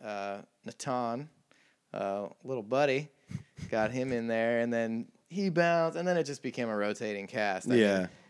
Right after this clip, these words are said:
Speaker 2: I'm sure some
Speaker 1: um,
Speaker 2: characters have come through
Speaker 1: oh,
Speaker 2: there.
Speaker 1: yeah,
Speaker 2: <laughs> Um,
Speaker 1: yeah. Levi Shapiro was in there. Rubang B, the Mad Doctor Love was in there. I was in there.
Speaker 2: Yeah.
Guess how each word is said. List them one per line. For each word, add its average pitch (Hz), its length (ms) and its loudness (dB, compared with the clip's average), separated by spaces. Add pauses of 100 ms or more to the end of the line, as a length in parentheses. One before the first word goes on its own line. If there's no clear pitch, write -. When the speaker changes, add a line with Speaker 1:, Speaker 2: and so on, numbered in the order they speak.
(220)
Speaker 2:
I'm 127 100 6
sure 135 160 8
some 120 160 4
Speaker 1:
um, - 20 0
Speaker 2:
characters 92 480 2
have - 80 -10
come 98 220 -2
through 101 180 0
Speaker 1:
oh, 98 40 2
Speaker 2:
there. 107 260 8
Speaker 1:
yeah, 120 300 2
Speaker 2:
<laughs> - 40 2
Um, 113 220 8
Speaker 1:
yeah. 101 160 -2
Levi 139 340 4
Shapiro 147 480 2
was 135 140 0
in 131 160 -2
there. 113 280 0
Rubang 123 540 0
B, 127 240 0
the 120 80 -2
Mad 117 240 -2
Doctor 120 380 -2
Love 120 260 0
was 117 140 -6
in 117 160 -6
there. 107 480 -4
I 120 220 -2
was 117 180 -4
in 110 120 -10
there. 104 380 -8
Speaker 2:
Yeah. 101 260 2